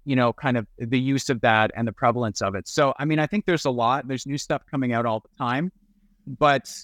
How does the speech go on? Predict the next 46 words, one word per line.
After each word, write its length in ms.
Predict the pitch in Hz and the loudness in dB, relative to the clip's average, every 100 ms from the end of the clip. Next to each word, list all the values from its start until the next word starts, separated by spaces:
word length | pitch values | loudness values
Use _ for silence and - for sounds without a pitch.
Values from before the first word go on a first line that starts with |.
| _ | _
like 400 | - 143 147 - - | -4 0 0 0 -2
every 380 | 160 160 160 | -2 2 0
good 280 | 147 139 156 | 0 0 2
osint 300 | 143 143 160 | 2 0 -2
investigator 520 | 143 139 - 147 139 | 0 -2 -2 -2 0
I've 100 | 123 | -2
ever 180 | 123 113 - | -4 -8 -4
talked 240 | 131 127 | -2 -2
to 100 | - | -4
or 100 | 123 | -4
read 200 | 117 120 | -2 -2
stuff 220 | - 117 - | -4 -8 -4
from, 200 | 175 156 | -2 0
I 40 | 127 | 0
mean, 160 | 135 | -4
it 100 | 139 | -6
starts 480 | - 160 139 135 - _ | -2 0 0 -2 -14 _
with 180 | 143 127 - _ | -2 -2 -4 _
your 100 | 135 | -6
mindset 560 | 131 117 123 - 135 120 | 0 0 0 0 0 0
and, 100 | 113 - | -2 -8
and 160 | 131 123 | -6 -4
how 140 | 139 | -4
good 260 | - 139 127 | -4 -6 -4
you 140 | 135 | -2
are 200 | 120 117 | 2 2
and 80 | 117 | 2
how 120 | 123 | -2
persistent 580 | 120 131 - 143 - 127 | -6 -6 -6 -6 -6 -8
you 160 | 127 117 | -6 0
are 340 | 117 113 110 - | 2 2 0 -4
at 200 | 123 - | -6 -4
trying 260 | - 131 120 | -2 -2 0
to 140 | 113 - _ | -4 -8 _
figure 260 | 151 151 | 0 2
out 200 | 135 123 | 2 2
and 120 | 120 - | 0 -2
solve 260 | 127 113 - | 0 0 -2
problems. 540 | 117 107 123 120 - _ _ _ _ | -2 -2 -2 -8 -12 _ _ _ _
There's 200 | 147 143 | -6 -6
usually 480 | 127 156 180 170 160 | -4 -2 0 0 0
multiple 420 | 143 147 - 147 | 2 0 0 -4
ways 320 | 135 131 139 - | -2 0 -2 -4
to 80 | 131 | -10
find 400 | - 123 135 151 | -4 -2 -2 -2
something. 480 | 160 147 180 202 | -2 0 -2 -2